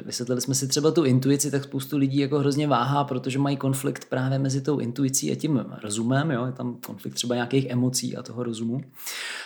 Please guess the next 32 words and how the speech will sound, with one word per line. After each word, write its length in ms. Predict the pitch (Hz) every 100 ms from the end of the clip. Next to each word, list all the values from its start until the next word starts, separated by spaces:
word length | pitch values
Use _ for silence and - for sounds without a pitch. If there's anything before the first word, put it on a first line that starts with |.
| -
Ale 140 | 120
pokud 240 | 135 131 160
vím, 180 | 151
že 80 | 147
jsem 180 | 139 170
v 40 |
situaci, 420 | 160 131 151 151 160
kdy 120 | 143
se 120 | 156
mám 160 | 160 160
rozhodnout 400 | 139 147 151 156
spíš 280 | - 143
na 100 | 147
základě 460 | 143 147 151 156 170
rozumu, 520 | 156 143 143 131 - - _ _ _ - _ _ _
tak, 220 | 135 135
eh, 60 | 156 147 139 135
tam 180 | 135 143
vlastně 260 | 143 135 151
zas 140 | 143
takový 280 | 143 139 156
dilema, 540 | 139 143 143 143 147 -
dilema 300 | 131 135 143
být 180 | 156 143
nemusí 480 | 127 135 135 143 151
a 100 | 143
můžu 280 | 139 131
si, 400 | 139 - 147 147 139
eh, 220 | 139 139
rozpoznat, 480 | 131 - 139 143 135
hele, 160 | 147
tohle 240 | 139 139